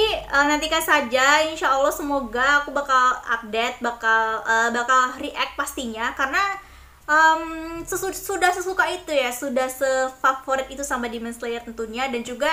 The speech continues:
ya, as you know lah ya, pasar Demon Slayer di Indonesia itu membludak banget ya.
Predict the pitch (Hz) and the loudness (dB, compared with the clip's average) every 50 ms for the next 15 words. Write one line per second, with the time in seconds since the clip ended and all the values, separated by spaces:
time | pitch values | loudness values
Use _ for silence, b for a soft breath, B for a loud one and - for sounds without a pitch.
0 | 311 - B B B B B B B - 269 285 302 311 311 311 320 311 311 311 | 0 -2 B B B B B B B -2 2 4 6 6 6 6 8 6 6 4
1 | 311 302 302 302 - 311 330 339 359 349 339 330 294 262 247 247 262 262 - - | 4 2 -2 -2 -2 -6 -6 0 4 6 6 8 6 4 2 2 0 0 2 4
2 | - 269 294 - - 302 294 277 294 285 285 285 285 285 302 277 277 294 294 294 | 4 4 4 4 2 2 2 2 0 0 0 -2 -2 -2 0 2 2 2 2 2
3 | 294 294 285 277 277 285 - 302 247 262 262 330 320 311 285 254 240 262 262 240 | 0 0 0 -2 -4 -4 -4 -4 -4 -4 -4 -6 -6 -6 -4 -4 -2 -2 -2 0
4 | 262 277 - 247 247 269 302 320 311 311 - 269 269 | -2 -2 0 2 0 2 2 -2 -6 -6 -4 -4 -4